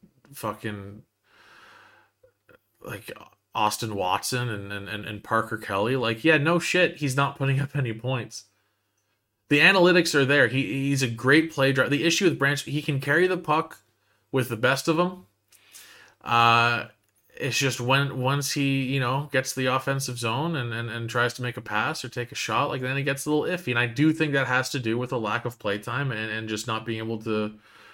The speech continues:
to get into a, a routine or a rhythm. I, I'm, I'm a Brand-, I won't, I won't say I'm a Brandstrom truther. I'm a, I'm a Brandstrom believer.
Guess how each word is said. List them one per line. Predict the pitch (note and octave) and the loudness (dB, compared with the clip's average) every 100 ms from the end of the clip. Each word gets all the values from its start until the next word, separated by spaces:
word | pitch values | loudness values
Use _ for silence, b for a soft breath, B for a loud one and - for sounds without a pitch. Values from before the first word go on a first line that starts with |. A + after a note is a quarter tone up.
| B - | B -6
to | A#2+ | 0
get | A#2+ | 2
into | A#2+ A#2 B2+ A#2+ A#2 A#2 | 0 -2 -2 -2 -2 -2
a, | A#2 D#2 - | -4 -8 -10
a | F#2+ | -6
routine | A#2+ A#2 A#2 A#2 | -4 -6 -6 -4
or | B2+ A2 | -2 -2
a | |
rhythm. | G2+ G2+ G#2+ C3 C#3 - _ _ _ _ _ _ _ _ _ B _ | -2 -4 -4 -4 -6 -10 _ _ _ _ _ _ _ _ _ B _
I, | B2+ | 2
I'm, | F3+ - D#3+ F#3 - | 2 2 0 0 0
I'm | E3+ | 0
a | G3 | 0
Brand-, | D3 E3+ - | 4 2 4
I | D#3+ | 6
won't, | B3+ B3 _ _ _ _ _ _ _ _ _ | 6 4 _ _ _ _ _ _ _ _ _
I | C#3+ | 4
won't | A3 | 4
say | A3+ | 4
I'm | G#3+ | 0
a | D#3+ | 2
Brandstrom | E3+ F3+ F3 D#3 | 0 0 -2 -4
truther. | C#3 - D3 D#3 F#3+ G3+ | -4 2 2 4 0 0
I'm | C#3+ | 0
a, | C3+ - - | -2 -6 -4
I'm | C#3+ | 0
a | C#3 | 0
Brandstrom | D#3 E3 F3+ F3+ E3+ D#3 | 2 2 2 -2 -2 -2
believer. | B2 A2+ A2 C3 C#3 E3+ F3+ | -2 -2 0 0 0 -4 -4